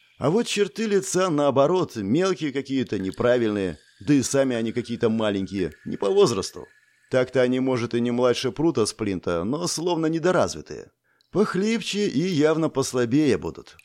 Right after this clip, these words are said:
Заметно это даже несмотря на то, что оба на полу сидят. У девчонки взгляд напуганный и отрешенный какой-то.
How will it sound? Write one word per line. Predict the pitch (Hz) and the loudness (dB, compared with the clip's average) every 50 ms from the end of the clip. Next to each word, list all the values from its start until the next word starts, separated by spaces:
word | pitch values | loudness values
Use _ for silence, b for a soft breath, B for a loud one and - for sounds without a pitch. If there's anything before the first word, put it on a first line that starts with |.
| _ - | _ -10
Заметно | 117 113 143 156 196 202 185 190 170 160 | -6 -4 -2 -2 0 0 -2 0 0 -2
это | 156 139 156 151 | -2 -2 0 2
даже | 143 147 139 123 139 135 | 2 2 2 2 0 0
несмотря | 131 135 131 - 135 123 - 127 127 123 | 0 0 -2 -2 -2 -2 0 0 0 2
на | 120 117 | 0 0
то, | - 139 139 127 | 0 0 0 0
что | - - 113 110 | -2 -2 -4 -4
оба | - - 127 123 117 117 107 - | 0 0 0 4 4 4 2 2
на | 110 127 | 0 -2
полу | 123 - 151 135 123 95 | 0 2 2 2 2 2
сидят. | 90 - 120 110 87 - - - - _ _ _ _ _ _ _ _ _ - - | -2 -4 -4 -6 -6 -8 -12 -14 -20 _ _ _ _ _ _ _ _ _ -10 -4
У | 117 | -2
девчонки | 120 180 180 - 233 233 220 - 202 | 0 0 0 0 0 -2 0 0 -2
взгляд | 156 127 107 127 156 175 175 - | -2 -2 -2 0 0 0 0 0
напуганный | 139 127 120 - - 165 196 175 180 175 170 165 156 | 0 0 0 -2 -4 -4 0 2 2 2 2 2 0
и | - - 139 151 | 0 2 0 0
отрешенный | - - 131 123 - 123 131 117 - - 113 104 107 107 110 107 | 2 0 -2 0 0 -2 -2 -2 -2 -2 0 0 0 0 0 -2
какой-то. | - 123 107 - 90 78 - 80 69 60 - | -2 -2 -2 -2 -6 -10 -10 -12 -14 -14 -16